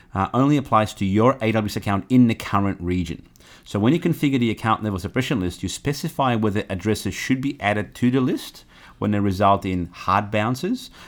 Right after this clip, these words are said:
uh, when they perhaps result in a complaint, or perhaps both. Addresses that result in hard bounces are also added to the global suppression list. Um, that's obviously because the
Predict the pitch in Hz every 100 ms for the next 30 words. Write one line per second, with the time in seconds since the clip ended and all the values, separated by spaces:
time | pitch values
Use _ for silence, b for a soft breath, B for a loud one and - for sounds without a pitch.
0 | B 95 90 98 95 95 90 98 - 104
1 | 95 98 95 - 98 95 95 92 - 85
2 | - 110 127 127 127 135 - - 214 -
3 | - b b b b b - 104 147 190
4 | 156 131 120 120 107 95 - 110 117 98
5 | 101 98 95 80 87 101 127 - - 98
6 | 95 92 85 85 90 90 85 87 - 82
7 | - 53 - - _ B B B - 85
8 | 85 85 - 101 101 90 92 87 95 90
9 | 95